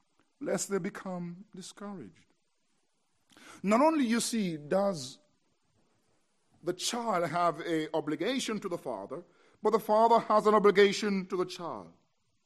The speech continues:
And they're called not to provoke their children, not to arouse them.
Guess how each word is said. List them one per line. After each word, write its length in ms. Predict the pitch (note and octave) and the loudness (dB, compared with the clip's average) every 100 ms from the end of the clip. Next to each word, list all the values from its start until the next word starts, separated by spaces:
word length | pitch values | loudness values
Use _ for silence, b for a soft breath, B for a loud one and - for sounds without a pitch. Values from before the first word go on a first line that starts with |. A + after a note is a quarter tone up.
| _ _ b b b | _ _ b b b
And 160 | G#3 G3 | -4 2
they're 120 | A3+ | 2
called 400 | A3+ B3+ B3 A#3+ | 2 -2 0 0
not 200 | A#3+ A#3+ | -2 -4
to 80 | A#3+ | -6
provoke 580 | A#3 G#3+ G#3 A3+ G#3 F3+ | -4 -2 2 2 2 -4
their 100 | F#3 | -8
children, 400 | G#3 F3+ D3 C3+ | -6 -8 -10 -8
not 200 | A#3 - | -8 -8
to 100 | C4 | -6
arouse 680 | A#3+ A3+ A3+ A#3 A3 G3 D#3 | -4 0 6 6 6 2 0
them. 300 | F#3 C3+ | 0 0